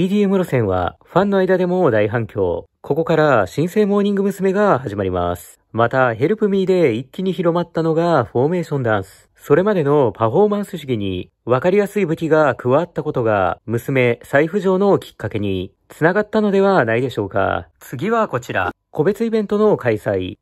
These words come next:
今では当たり前の個別イベントですが、毎回行われるようになったのはカラフル期以降です。握手文化を取り入れたことで、新規ファンの獲得にも成功し、シーディーの売り上げは倍増。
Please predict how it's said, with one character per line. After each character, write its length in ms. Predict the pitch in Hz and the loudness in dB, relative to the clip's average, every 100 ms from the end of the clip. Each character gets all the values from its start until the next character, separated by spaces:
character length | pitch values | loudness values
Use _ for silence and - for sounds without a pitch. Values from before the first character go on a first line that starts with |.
| _ | _
今 220 | 143 170 214 | -4 0 2
で 80 | |
は 160 | 190 160 | 2 2
当 40 | |
た 80 | 165 | 0
り 80 | 165 | -2
前 200 | 165 160 | 0 0
の 320 | 165 170 131 | 2 4 4
個 140 | - 120 | 2 0
別 260 | 160 - | 0 0
イ 80 | 190 | -2
ベ 120 | 185 | 0
ン 100 | 180 | -2
ト 240 | 170 185 160 | 0 0 2
で 80 | 113 | 0
す 140 | 104 | 0
が、 340 | 101 92 82 _ | 0 0 -2 _
毎 200 | - 131 | -2 0
回 300 | 123 123 117 | 2 0 0
行 260 | - 135 175 | -4 -4 0
わ 160 | 202 202 | 0 0
れ 100 | 190 | 0
る 80 | |
よ 140 | 208 202 | 0 0
う 40 | |
に 160 | 196 151 | 0 0
な 100 | 113 | -2
っ 40 | |
た 140 | - 113 | -2 -2
の 80 | 104 | 0
は 300 | 101 101 - - | 0 -2 -6 -6
カ 120 | - | 0
ラ 80 | 147 | 0
フ 80 | 151 | 0
ル 100 | 160 | -2
期 220 | - 214 | 0 -2
以 60 | - | 2
降 160 | 117 | 2
で 180 | 107 104 | 2 -2
す。 260 | - _ _ - | -8 _ _ -2
握 180 | 113 - | -2 0
手 140 | 190 | -2
文 160 | 233 214 | 0 0
化 160 | 196 | 2
を 240 | 190 160 113 | 4 4 2
取 240 | 113 156 | 0 0
り 40 | |
入 40 | 202 | 0
れ 60 | 117 | -2
た 100 | 113 | -2
こ 80 | |
と 100 | 107 | 0
で、 320 | 98 92 87 - | 2 2 0 -8
新 240 | - 175 | -6 -4
規 100 | 190 | -2
フ 80 | 202 | -2
ァ 60 | 208 | 0
ン 80 | 185 | 4
の 260 | 175 131 | 4 4
獲 260 | - 117 - | 2 -4 -2
得 160 | 170 214 | -2 0
に 80 | 214 | 2
も 240 | 202 139 | 4 2
成 160 | - 107 | 2 -2
功 220 | 107 101 | 0 -4
し、 440 | - 98 92 92 _ _ | -4 -6 -4 -8 _ _
シ 220 | - 175 | -6 -2
ー 40 | |
デ 80 | 196 | 0
ィ 20 | 226 | 2
ー 20 | |
の 140 | 190 | 2
売 60 | 175 | 4
り 100 | 180 | 2
上 80 | 175 | 2
げ 80 | |
は 240 | 185 190 127 | 2 2 2
倍 220 | 107 101 | 0 -2
増。 440 | 104 95 90 87 | 0 2 0 -2